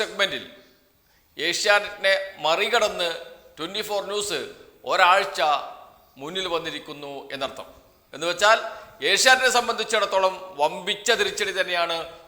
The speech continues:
വൻ തിരിച്ചടി തന്നെയാണ്. ട്വന്റി ഫോർ ന്യൂസിനെ സംബന്ധിച്ച് അത് വളരെ വലിയ നേട്ടവുമാണ്. മത്സരം കടുക്കുകയാണ് എന്നർത്ഥം. മൂന്നാം സ്ഥാനത്ത് വന്നു നിൽക്കുന്നു റിപ്പോർട്ടർ ടി വി.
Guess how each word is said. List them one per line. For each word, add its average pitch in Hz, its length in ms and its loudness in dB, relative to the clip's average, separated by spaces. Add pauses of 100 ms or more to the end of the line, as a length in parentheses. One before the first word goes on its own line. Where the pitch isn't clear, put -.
(220)
വൻ 156 120 4 (120)
തിരിച്ചടി 160 380 -6
തന്നെയാണ്. 135 320 -2 (520)
ട്വന്റി 202 260 -2
ഫോർ 262 120 6 (340)
ന്യൂസിനെ 214 340 -4
സംബന്ധിച്ച് 190 440 -2 (260)
അത് 160 140 -4 (280)
വളരെ 175 400 2 (180)
വലിയ 156 260 -2 (360)
നേട്ടവുമാണ്. 135 540 -2 (640)
മത്സരം 226 380 2 (120)
കടുക്കുകയാണ് 220 680 8 (180)
എന്നർത്ഥം. 180 340 -6 (760)
മൂന്നാം 240 300 4
സ്ഥാനത്ത് 262 420 6 (400)
വന്നു 202 240 -2
നിൽക്കുന്നു 208 400 -2 (180)
റിപ്പോർട്ടർ 180 380 -4
ടി 147 140 -4
വി. 98 60 -18